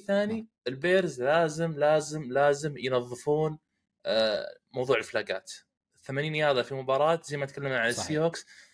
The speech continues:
Speaker 1: كمية كبيرة من الفلاقات لازم ينتبهون على أنفسهم.
Speaker 2: طيب. آه، كذا أعزائي المشاهدين كنا غطينا أهم المباريات. طبعا ساعة ونص كذا، كذا حلوة وطيبة، بس نبغى نختم الحلقة بتوقعات حلقة مباريات الأسبوع للحلقة، للأسبوع القادم.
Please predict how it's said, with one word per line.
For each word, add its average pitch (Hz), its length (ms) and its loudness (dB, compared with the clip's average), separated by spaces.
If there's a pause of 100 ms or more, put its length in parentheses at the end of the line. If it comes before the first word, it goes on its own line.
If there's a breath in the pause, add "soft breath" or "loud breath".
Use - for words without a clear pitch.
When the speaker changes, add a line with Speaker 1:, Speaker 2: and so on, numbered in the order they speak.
(200 loud breath)
Speaker 1:
كمية 143 280 -4
كبيرة 147 300 -2
من 135 80 -2
الفلاقات 135 460 -2
لازم 135 160 -4
ينتبهون 120 300 -8
على 98 160 -2
أنفسهم. 101 380 -8 (340)
Speaker 2:
طيب. 113 200 -2 (580 soft breath)
آه، 175 480 4 (100)
كذا 294 220 0
أعزائي 175 340 2
المشاهدين 151 520 -2
كنا 156 200 -2
غطينا 143 480 0
أهم 165 240 2
المباريات. 135 680 2
طبعا 117 420 -4
ساعة 143 340 0
ونص 117 320 -6
كذا، 131 400 -2 (100)
كذا 127 180 -4
حلوة 139 360 -2
وطيبة، 156 460 0 (260 loud breath)
بس 247 180 0
نبغى 151 200 0
نختم 151 340 -2
الحلقة 139 500 -6 (400 soft breath)
بتوقعات 135 960 -2
حلقة 160 460 -4
مباريات 180 460 2
الأسبوع 131 520 -4
للحلقة، 123 840 -6
للأسبوع 135 640 -2
القادم. 90 400 -12